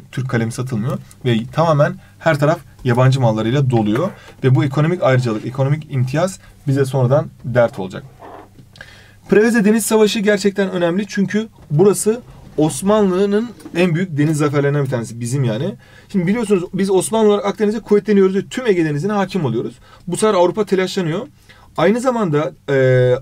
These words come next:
Avusturya Macaristan seferleri büyük bir Haçlı donanması hazırlanmasını gerektiriyor. "Eyvah," diyorlar, "Avusturya ve Macaristan sefer yapıyor bunlar. Büyük bir Haçlı donanması yapalım." Ve Andre, Andre Doria diye bir adam var. Komutası Haçlı donanması,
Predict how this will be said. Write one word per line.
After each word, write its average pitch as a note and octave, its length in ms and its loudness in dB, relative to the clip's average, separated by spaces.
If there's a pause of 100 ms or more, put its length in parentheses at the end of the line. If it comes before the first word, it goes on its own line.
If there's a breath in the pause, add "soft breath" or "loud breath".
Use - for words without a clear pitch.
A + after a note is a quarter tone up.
Avusturya D#3+ 400 2
Macaristan F3+ 440 0
seferleri E3 480 -4
büyük F#3 200 -6
bir F#3+ 80 -2
Haçlı D#3+ 280 -4
donanması D#3 320 -4
hazırlanmasını D3 500 0
gerektiriyor. G2 420 -2
"Eyvah," B2 280 0
diyorlar, G#2 220 -6
"Avusturya B2 460 -4
ve A2+ 60 -4
Macaristan A#2 400 -6
sefer A#2+ 260 -4
yapıyor E3 200 -2
bunlar. E3+ 220 0 (400 loud breath)
Büyük F3 140 -2
bir E3 60 4
Haçlı D3+ 160 0
donanması D3 340 2
yapalım." G3 320 0 (380 soft breath)
Ve F#3+ 180 2 (380 loud breath)
Andre, G3 600 4
Andre F3+ 400 2
Doria E3+ 300 2
diye D#3 120 0
bir D#3 60 0
adam C#3 260 0
var. D#3+ 160 -2 (360 soft breath)
Komutası E3+ 420 -2
Haçlı F#3+ 240 -2
donanması, D#3 560 0